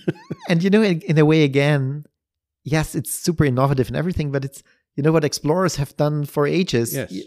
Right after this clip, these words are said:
Speaker 2: Uh, it was the people setting into sea out of Portugal, right? Still b-, worried that they might drop off the cliff of Earth,
Speaker 1: Yes.
Speaker 2: but they still went and they discovered all those new continents and countries. And in a way, that's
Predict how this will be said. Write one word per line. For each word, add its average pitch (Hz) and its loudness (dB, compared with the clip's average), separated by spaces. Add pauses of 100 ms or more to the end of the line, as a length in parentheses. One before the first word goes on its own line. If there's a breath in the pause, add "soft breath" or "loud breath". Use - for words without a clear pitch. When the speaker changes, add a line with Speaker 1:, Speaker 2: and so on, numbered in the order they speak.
Speaker 2:
Uh, 147 2
it 156 -6
was 156 0 (200 loud breath)
the 151 -4
people 185 -2
setting 165 0
into 156 -2
sea 170 -2
out 143 2
of 139 -6
Portugal, 165 2
right? 143 0 (200 loud breath)
Still - 4
b-, 160 -2
worried 165 6
that 156 0
they 151 2
might 147 4
drop 156 2
off 165 4
the - 0
cliff - 0
of 143 -2
Earth, 165 2 (100)
Speaker 1:
Yes. 110 -10
Speaker 2:
but - -2
they 165 0
still 175 0
went 160 -2 (100)
and 143 -2
they 160 -2
discovered 156 2 (340 soft breath)
all 156 -2
those 156 -4
new 151 -2
continents 160 -8
and 131 -10
countries. - -12 (520 soft breath)
And 131 -4
in 139 -2
a 143 0
way, 156 2 (840 soft breath)
that's - -8